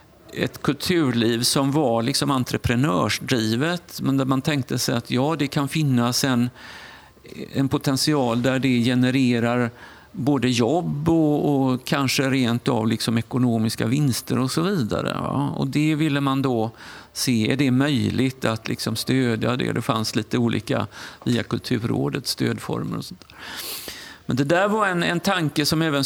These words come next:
uppmuntrades av, av Göteborgs stad då, att se, fanns det möjlighet att utveckla kulturentreprenörer,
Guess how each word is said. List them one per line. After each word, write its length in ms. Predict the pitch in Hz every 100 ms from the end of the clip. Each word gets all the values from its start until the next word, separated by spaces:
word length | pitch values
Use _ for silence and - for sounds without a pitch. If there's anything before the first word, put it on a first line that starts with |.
| -
uppmuntrades 720 | - 165 - 127 123 131 123
av, 200 | 143 120
av 400 | 117 123 117 117 104
Göteborgs 480 | 123 120 127 127 120
stad 480 | - 123 165 190
då, 120 | 143 117
att 140 | 120
se, 160 | - 110
fanns 320 | 156 127 -
det 120 | 131
möjlighet 480 | 151 165 113 117 110
att 160 | 113
utveckla 560 | - 165 - 131 - 113
kulturentreprenörer, 1900 | - 107 - 180 156 95 113 98 113 - - - 107 107 107 101 104 110 127